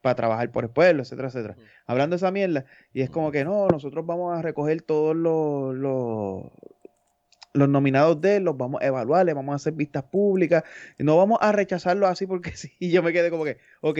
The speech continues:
Speaker 1: tú dices que los vas a rechazar, lo que pasa es que los vas a hacer pasar el trabajo para rechazarlo, <laughs> pero no, que los vas a rechazar lo acabas de decir, ¿entiendes?
Speaker 2: Sí. No, no los voy a rechazar así porque sí, los voy a rechazar, pero no así porque sí, tú sabes.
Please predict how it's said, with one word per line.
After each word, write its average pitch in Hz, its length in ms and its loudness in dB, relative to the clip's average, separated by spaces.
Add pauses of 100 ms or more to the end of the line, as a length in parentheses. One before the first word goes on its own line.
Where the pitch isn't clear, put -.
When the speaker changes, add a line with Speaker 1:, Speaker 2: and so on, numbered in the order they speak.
Speaker 1:
tú 151 60 -4
dices 175 220 0
que 226 80 -6
los 175 80 -2
vas 165 160 -4
a 185 40 -6
rechazar, 143 360 -4
lo 127 120 -2
que 120 80 -4
pasa 139 120 2
es - 20 -6
que 190 60 -2
los 180 100 -2
vas 143 180 0
a 165 60 -8
hacer 190 160 -4
pasar 185 240 0
el 185 80 -10
trabajo 185 400 2
para 170 160 0
rechazarlo, 107 680 -6
<laughs> - 320 -14
pero 196 380 2
no, 151 140 2
que 147 60 0
los 123 120 0
vas 135 140 2
a - 80 -8
rechazar 165 320 0
lo 240 100 0
acabas 156 300 0
de 139 220 -6
decir, 123 400 -12
¿entiendes? 127 500 -10
Speaker 2:
Sí. - 140 -20
No, 127 140 -6
no 143 160 0
los 175 120 4
voy 196 80 6
a - 20 4
rechazar 220 300 4
así 202 100 4
porque 196 220 6
sí, 143 160 -2 (160)
los 131 120 -2
voy 147 120 0
a 262 80 4
rechazar, 330 520 4
pero 190 140 -2
no 156 80 -2
así 165 160 -6
porque 214 240 -8
sí, 170 100 -8
tú 156 120 -14
sabes. 139 280 -10